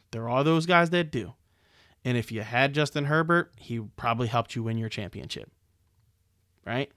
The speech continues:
So, the crazier thing to me is he threw all of those passes, and listen to his completion percentage, sixty-six percent, seventy-one percent,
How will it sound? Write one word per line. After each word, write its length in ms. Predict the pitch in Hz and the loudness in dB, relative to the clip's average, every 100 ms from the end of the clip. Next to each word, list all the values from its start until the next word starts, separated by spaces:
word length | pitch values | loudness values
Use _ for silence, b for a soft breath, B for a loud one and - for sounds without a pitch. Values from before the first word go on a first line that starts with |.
| _ _ _ _ _ _ _ _ _ _ _ | _ _ _ _ _ _ _ _ _ _ _
So, 520 | - 147 123 113 104 - _ _ _ _ _ _ _ _ _ _ _ - | 0 4 4 4 -2 -12 _ _ _ _ _ _ _ _ _ _ _ -6
the 160 | 135 | -4
crazier 1000 | 139 - - 135 127 175 349 330 175 127 113 | -2 -6 -6 -2 4 6 8 6 4 2 0
thing 420 | - 110 120 156 _ _ _ | -4 -6 -6 -8 _ _ _
to 140 | - 120 | -6 0
me 460 | 135 311 277 131 - b b b b b - | 4 4 4 0 -6 b b b b b 0
is 200 | 151 - _ | 0 -2 _
he 180 | - 202 | -2 -2
threw 380 | - 196 175 - - | 0 0 0 -2 -4
all 280 | 147 208 | 0 2
of 120 | 240 185 | 2 4
those 280 | 190 208 | 4 2
passes, 640 | - 143 151 180 240 254 214 - | -2 -2 0 0 -2 -6 -8 -4
and 160 | 185 | 0
listen 260 | 220 262 302 | 2 0 -2
to 80 | 285 | -2
his 140 | 269 | -2
completion 540 | - 214 - 285 214 165 | -4 -4 -2 -2 -2 -6
percentage, 460 | - 135 113 104 | -6 -6 -6 -8
sixty-six 640 | 107 113 - 113 - 214 | -8 -10 -10 -6 -2 -2
percent, 400 | - 131 - 107 | -2 -10 -8 -8
seventy-one 640 | - 113 113 120 139 202 190 | -8 -8 -8 -4 0 2 0
percent, 380 | 131 - 110 | -6 -8 -10